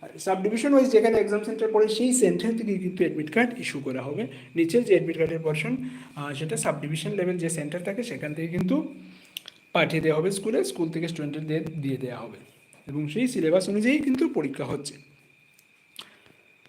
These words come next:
তো আমরা সিলেবাস দেখে নিলাম, পরীক্ষা সম্বন্ধে অনেক ইনফরমেশন পেয়ে গেলাম।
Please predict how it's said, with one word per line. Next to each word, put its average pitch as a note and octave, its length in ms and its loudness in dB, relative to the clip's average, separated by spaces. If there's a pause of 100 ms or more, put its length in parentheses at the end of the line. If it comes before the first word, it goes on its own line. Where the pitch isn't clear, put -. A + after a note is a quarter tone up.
(200)
তো A#3 60 6
আমরা C4 400 8
সিলেবাস A#3+ 540 8
দেখে A3 220 6
নিলাম, A3+ 460 6 (220)
পরীক্ষা F3 240 2
সম্বন্ধে F3+ 320 0
অনেক F3 220 0
ইনফরমেশন G3 500 0
পেয়ে F#3 200 6
গেলাম। F#3+ 320 6